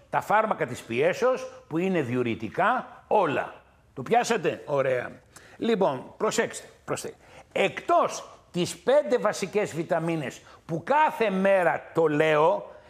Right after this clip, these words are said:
να είναι σε καλή φόρμα ο οργανισμός, πάμε σε ειδικά. Πάμε τώρα στα έντερα, στα έντερα. Η Doctor Formulas έχει φτιάξει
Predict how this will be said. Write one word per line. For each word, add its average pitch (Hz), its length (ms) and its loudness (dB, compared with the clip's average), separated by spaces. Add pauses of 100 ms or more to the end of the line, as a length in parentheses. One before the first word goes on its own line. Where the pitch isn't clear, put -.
να 160 240 0
είναι 214 200 2
σε 185 140 -2
καλή 175 320 2
φόρμα 165 360 2
ο - 20 4
οργανισμός, 117 640 0 (340)
πάμε 294 400 2
σε 214 280 -2
ειδικά. 170 840 2 (340)
Πάμε 294 280 2
τώρα 294 280 2
στα - 220 0 (200)
έντερα, 123 420 0 (120)
στα - 200 -2
έντερα. 113 400 0 (400)
Η 160 240 -2
Doctor 285 420 2 (120)
Formulas 165 640 2 (340)
έχει 269 340 0
φτιάξει 220 560 -2